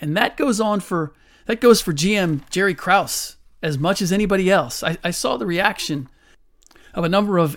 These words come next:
N B A players, former and current, when the documentary covered where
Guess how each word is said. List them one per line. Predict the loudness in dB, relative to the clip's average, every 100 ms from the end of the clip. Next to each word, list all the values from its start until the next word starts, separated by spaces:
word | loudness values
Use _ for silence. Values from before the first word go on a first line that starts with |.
| 0
N | 0 2
B | 2
A | 0
players, | 0 2 2 2 2 0 -6 -14 -20 -20 -18
former | -2 2 2 2
and | 0 0 0 0
current, | 2 2 2 -2 -8 -12 -16 -20 -20 -12
when | -6 -2 0 0 2 2 2 0 -6
the |
documentary | -2 0 0 0 0 0 -2
covered | -2 0 0 -2
where | 0 0 0